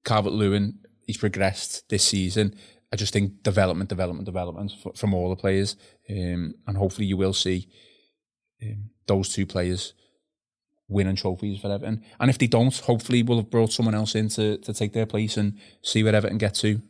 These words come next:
when that happens. Um, okay, last question from the Agenda podcast this week. Dan Doran has asked, "Does Davis, Tom Davis, need to go on loan next year?"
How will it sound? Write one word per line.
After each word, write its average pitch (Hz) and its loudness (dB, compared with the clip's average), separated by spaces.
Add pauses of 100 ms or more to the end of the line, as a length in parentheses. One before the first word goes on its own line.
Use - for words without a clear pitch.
(240)
when 104 2
that 104 4
happens. 120 -2 (1160)
Um, 95 -4 (300)
okay, 135 4
last 131 2
question 120 4 (400)
from 117 4
the 117 8
Agenda 117 6
podcast 113 2
this 113 4
week. 113 4 (560)
Dan 113 4 (140)
Doran 120 6 (140)
has 95 2 (200)
asked, - -2 (280)
"Does 135 6
Davis, 120 4
Tom 120 4
Davis, 101 2
need 101 0
to 98 -4
go 92 2 (100)
on 113 4
loan 92 2
next 92 -6
year?" 90 -6